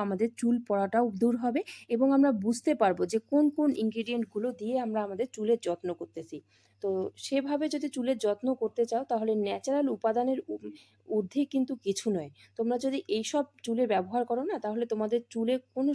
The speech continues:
সমস্যা হবে না এবং তোমাদের চুল দীর্ঘদিন ধরে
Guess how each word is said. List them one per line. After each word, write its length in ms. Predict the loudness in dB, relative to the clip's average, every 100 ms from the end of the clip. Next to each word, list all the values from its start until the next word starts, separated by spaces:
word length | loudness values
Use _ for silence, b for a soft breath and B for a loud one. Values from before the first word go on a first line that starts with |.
| 0
সমস্যা 340 | -4 -4 -2 -2
হবে 160 | 0 0
না 40 | -2 B B B -2
এবং 140 | -2 -2
তোমাদের 320 | -2 0 0 -2 -2
চুল 140 | 0 0 B B -4
দীর্ঘদিন 600 | -2 -2 -2 0 2 4 4 4
ধরে 200 | 0